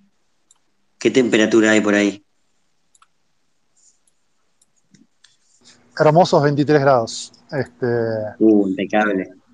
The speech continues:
Speaker 2: no, no, es ideal. Estoy esperando que acá que Ricardo y Anthony me inviten a tomar una chela.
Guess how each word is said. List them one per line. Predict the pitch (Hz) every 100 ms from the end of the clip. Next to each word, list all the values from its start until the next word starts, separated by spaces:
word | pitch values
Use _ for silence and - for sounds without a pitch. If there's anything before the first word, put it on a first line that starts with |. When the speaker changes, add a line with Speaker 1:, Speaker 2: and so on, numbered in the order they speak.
| -
Speaker 2:
no, | 131 123
no, | 120 110 -
es | 135 - -
ideal. | 175 151 143 127 123 - _ _ _ _ _
Estoy | 156
esperando | 147 - 156 156
que | 147
acá | 147 160
que | 151 143
Ricardo | 139 127 165 160 151 147
y | 143
Anthony | 156 156 151 143
me | 135 127 123 127
inviten | 139 139
a | 131
tomar | 135 135
una | 135
chela. | 131 131